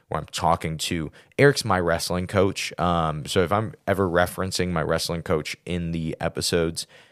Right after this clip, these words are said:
that's who I'm talking about. Um, but he's also one of my black belts. Um, I'm his jiu-jitsu coach. And so, uh,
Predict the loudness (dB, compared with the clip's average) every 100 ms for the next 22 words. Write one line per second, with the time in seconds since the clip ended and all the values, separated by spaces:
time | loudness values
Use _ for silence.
0 | _ _ 4 4 2 0 2 2 2 0
1 | 0 -2 _ _ _ _ 2 2 2 -2
2 | -8 -14 0 2 2 -2 -2 0 0 2
3 | 2 2 2 -2 -2 0 2 2 0 -2
4 | -6 -8 -8 -12 -12 -20 -4 0 2 2
5 | 2 2 2 -2 -4 -2 2 2 0 -4
6 | -4 -4 -6 -6 -2 -2 0 0 4 4
7 | 6 4 2 2 0 0 0 0